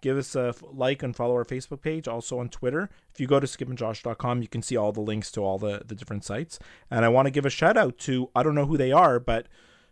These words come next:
did you know that every week we have a, we have downloads from the United Kingdom?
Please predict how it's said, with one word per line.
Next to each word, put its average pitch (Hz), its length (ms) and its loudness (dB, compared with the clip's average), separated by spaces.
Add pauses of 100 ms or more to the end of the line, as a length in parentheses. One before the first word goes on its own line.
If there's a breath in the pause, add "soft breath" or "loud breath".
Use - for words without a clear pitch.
(100)
did 123 180 -8
you 226 80 -4
know 247 460 -2
that 139 280 0 (520)
every 208 220 -2
week 185 340 -8
we 170 100 -6
have 151 200 -2
a, 151 100 -4 (180)
we 147 120 -8
have 180 160 -2
downloads 165 440 -4
from 147 200 -6
the 135 80 -4
United 131 340 -4
Kingdom? 160 400 -6